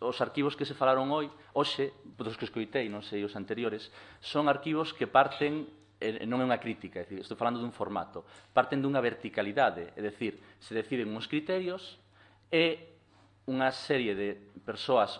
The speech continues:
cualificadas engaden esos arquivos. Eh, a idea de escoitar era diferente. Partíamos doutro, doutra, doutro punto diferente, que era, eh, facer un arquivo aberto,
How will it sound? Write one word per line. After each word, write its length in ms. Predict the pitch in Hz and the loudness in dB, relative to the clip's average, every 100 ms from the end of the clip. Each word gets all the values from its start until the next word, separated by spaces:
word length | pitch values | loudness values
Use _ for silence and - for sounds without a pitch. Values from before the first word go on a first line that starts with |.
| - | -4
cualificadas 880 | 104 107 135 135 156 147 147 - - - _ _ - _ _ | -4 -2 -6 2 2 4 -2 -6 -18 -20 _ _ -20 _ _
engaden 400 | 120 113 117 123 123 | -6 4 4 4 -2
esos 160 | 127 | -6
arquivos. 580 | 120 - 101 87 - - _ _ _ _ _ _ - - _ - | -8 -6 -8 -8 -10 -18 _ _ _ _ _ _ -20 -20 _ 0
Eh, 540 | 117 113 113 110 - | 2 4 4 2 2
a 80 | 123 | 2
idea 180 | 123 143 | 4 4
de 80 | 143 | 4
escoitar 380 | - 139 143 | -2 0 2
era 100 | 151 | 2
diferente. 540 | 113 - 90 82 - - _ - | 0 -2 -6 -6 -12 -20 _ -8
Partíamos 320 | 104 117 117 | -4 -2 -2
doutro, 240 | 123 117 101 | -4 -6 -8
doutra, 480 | 110 113 113 113 113 | -8 -2 2 4 2
doutro 540 | 110 113 - 113 101 | -4 -6 -2 -4 -2
punto 260 | - 127 139 | -4 0 0
diferente, 600 | 135 - 101 95 - - - - - - _ | -2 -2 -4 -4 -8 -18 -20 -20 -20 -20 _
que 140 | 127 | 6
era, 360 | 123 131 135 - | 6 6 4 0
eh, 320 | 113 107 107 | -2 -2 -2
facer 160 | 120 - | -2 0
un 120 | 120 | 0
arquivo 320 | 120 147 131 | 0 2 4
aberto, 440 | 104 101 - 90 | 6 4 -2 -10